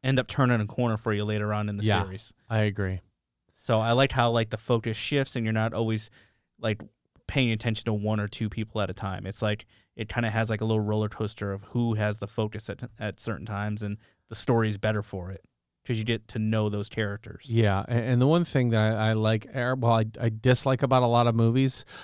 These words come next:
Speaker 2: that do this whole "we're a family" thing,
Speaker 1: Mm-hmm.
Speaker 2: they don't seem like a family.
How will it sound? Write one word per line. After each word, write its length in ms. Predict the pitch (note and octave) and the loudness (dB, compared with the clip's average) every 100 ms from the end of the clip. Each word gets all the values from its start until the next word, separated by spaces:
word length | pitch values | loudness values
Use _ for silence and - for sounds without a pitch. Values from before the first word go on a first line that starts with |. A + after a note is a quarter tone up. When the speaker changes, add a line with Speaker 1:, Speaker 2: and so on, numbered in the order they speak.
| - | -4
Speaker 2:
that 200 | B2 B2 | -2 -2
do 200 | G#2+ B2 | 4 4
this 240 | B2 B2+ - | 6 4 2
whole 360 | - B2+ B2+ | 2 4 4
"we're 220 | A2 A#2 B2 | 4 4 4
a 60 | |
family" 500 | A2 A#2 A2+ A#2+ C3+ | 4 4 4 4 2
thing, 480 | B2+ C#3+ C#3+ D#3 D#3 - - A#2+ | 2 0 2 0 -2 -6 -16 -10
Speaker 1:
Mm-hmm. 160 | G#2+ G2+ - | -8 -8 -2
Speaker 2:
they 120 | C3 | 2
don't 220 | C3 C#3+ B2 | 4 4 2
seem 240 | - D3+ | 2 4
like 140 | B2+ A2 | 4 2
a 40 | |
family. 600 | G#2 C3 B2+ A2 G2 - | 0 2 4 2 -2 -8